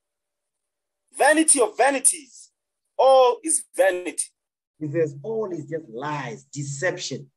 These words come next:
Speaker 2: You understand? Because remember, King Solomon had more wisdom than any man that walked the earth, second only to Christ. You understand? So he can speak with this. He's,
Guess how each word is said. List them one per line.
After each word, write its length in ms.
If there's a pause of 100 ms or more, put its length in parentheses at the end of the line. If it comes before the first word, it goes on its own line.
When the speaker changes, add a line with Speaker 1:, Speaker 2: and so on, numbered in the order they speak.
(200)
Speaker 2:
You 120
understand? 600 (200)
Because 340 (180)
remember, 520 (200)
King 200
Solomon 400
had 300
more 320
wisdom 420
than 240
any 220
man 240
that 140
walked 280
the 180
earth, 260 (160)
second 420
only 260
to 180
Christ. 480 (260)
You 100
understand? 460 (200)
So 220
he 180
can 300 (260)
speak 480
with 140
this. 240 (220)
He's, 400